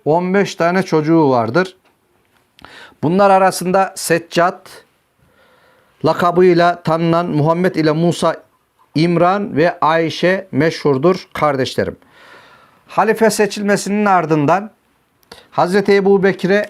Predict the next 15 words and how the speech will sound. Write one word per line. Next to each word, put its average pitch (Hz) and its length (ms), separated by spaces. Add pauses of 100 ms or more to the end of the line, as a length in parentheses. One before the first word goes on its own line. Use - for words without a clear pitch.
hemen 196 360
biat 180 300
etmiştir. 139 540
Zaten 185 400
Hazreti 180 380
Ebu 175 280
Bekir 180 300
ile 170 240
yakın 160 600
dosttur. 147 540 (840)
Onun 185 260
karneynidir, 175 1200 (200)
yakın 156 420
dostudur. 156 520 (480)
Talha 185 600